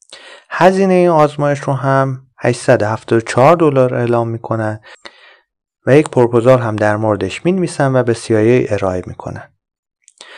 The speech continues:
آقای دکتر کرس می‌گن در نهایت سی آی اِی دو تا مأمور می‌فرسته، یکی از دفتر او اس آی و یکی هم از دفتر او تی اس.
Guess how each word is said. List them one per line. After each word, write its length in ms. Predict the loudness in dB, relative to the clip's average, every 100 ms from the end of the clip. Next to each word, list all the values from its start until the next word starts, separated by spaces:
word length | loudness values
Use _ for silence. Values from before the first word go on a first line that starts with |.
| -20 -20 _ _ _ 2
آقای 520 | 4 6 6 4 4
دکتر 360 | 2 0 0
کرس 400 | 0 -2 -2 -2
می‌گن 300 | -4 0 2
در 180 | 2 2
نهایت 800 | 2 0 0 0 2 2 0 -2
سی 200 | -4 0
آی 180 | 0 2
اِی 120 | 0
دو 140 | 2 0
تا 140 | 0
مأمور 420 | 0 0 0 0
می‌فرسته، 640 | 0 -2 -4 -4 -2 0 0
یکی 340 | 0 -2 -2
از 200 | -4 -2
دفتر 380 | -4 -4 -4 -2
او 180 | 2 2
اس 220 | 0 0
آی 220 | 2 2
و 120 | 2
یکی 280 | 0 0 0
هم 120 | 0
از 140 | 0 0
دفتر 420 | -2 0 0 0
او 220 | 0 -2
تی 280 | -4 -6 -8
اس. 260 | -8 -14